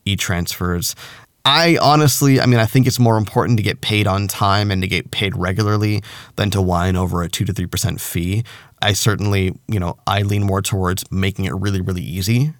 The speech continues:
to get clients to pay me. So I make credit card a really easy option.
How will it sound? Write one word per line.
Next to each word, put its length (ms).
to 80
get 120
clients 280
to 80
pay 200
me. 160
So 320
I 140
make 200
credit 280
card 400
a 80
really 600
easy 300
option. 520